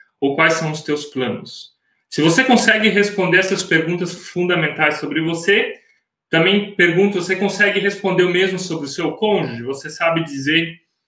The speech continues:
qual que são os sonhos, as frustrações, os fracassos dele?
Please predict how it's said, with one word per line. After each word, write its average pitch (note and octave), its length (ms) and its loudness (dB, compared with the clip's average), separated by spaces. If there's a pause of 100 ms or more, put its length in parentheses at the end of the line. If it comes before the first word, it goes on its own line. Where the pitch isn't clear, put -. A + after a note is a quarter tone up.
(420)
qual D#3+ 300 2
que D#3+ 520 -2 (240)
são - 220 -10
os C3+ 80 -6
sonhos, F3+ 420 -2
as C3 140 -4
frustrações, E3+ 1200 -6 (240)
os F3 100 -10
fracassos B2+ 600 -2
dele? C3+ 500 -2